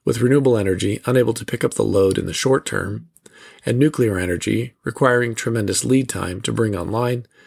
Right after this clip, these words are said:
it would seem that an eventual price spike must be the driver to increase production. At a high enough oil price,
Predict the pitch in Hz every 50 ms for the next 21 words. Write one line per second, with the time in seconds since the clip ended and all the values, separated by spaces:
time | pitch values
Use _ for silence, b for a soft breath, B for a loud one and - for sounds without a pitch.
0 | b b b _ - - 127 123 - - 139 131 131 123 113 107 98 - - 104
1 | 104 104 98 95 110 123 127 - - 135 127 123 - - - - - 117 113 107
2 | - - - - 107 104 98 - - 113 110 107 - - - 113 110 110 110 -
3 | 104 92 87 85 - 98 98 98 98 - - - - 98 90 87 - - 101 -
4 | - - 117 120 120 107 - - - - 113 117 110 _ _ _ _ _ _ _
5 | _ _ B B B B B B B B B B - - 120 110 123 135 139 147
6 | 143 - 127 123 120 123 117 - - - 110 104 101 98 - -